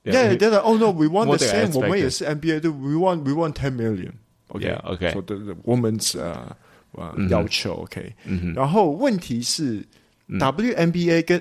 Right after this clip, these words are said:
Speaker 1: N B A generate 的revenue差很多，
Speaker 2: 差很多，
Speaker 1: 差很多。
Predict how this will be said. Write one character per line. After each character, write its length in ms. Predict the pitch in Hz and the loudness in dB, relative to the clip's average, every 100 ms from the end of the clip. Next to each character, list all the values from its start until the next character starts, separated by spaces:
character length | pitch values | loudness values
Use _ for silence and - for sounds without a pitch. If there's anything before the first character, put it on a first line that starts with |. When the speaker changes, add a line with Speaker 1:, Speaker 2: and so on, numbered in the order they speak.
| 175 | 0
Speaker 1:
N 180 | 127 135 | -4 -4
B 220 | 151 147 | -2 0
A 80 | 143 | 0
generate 640 | 135 151 147 165 160 110 | -2 -2 0 2 2 2
的 180 | 104 101 | 0 -4
revenue 640 | 101 135 139 143 131 101 - - | -2 -2 -2 -2 -2 -4 -6 -8
差 320 | - 135 135 | -6 -4 -4
很 60 | 131 | -2
多， 0 | |
Speaker 2:
差 160 | 82 | 0
很 140 | 90 78 | 0 -2
多， 440 | 95 80 78 - - | -2 -4 -6 -10 -4
Speaker 1:
差 160 | 180 | 0
很 180 | 190 104 | 2 0
多。 320 | 98 101 98 | -4 -8 -8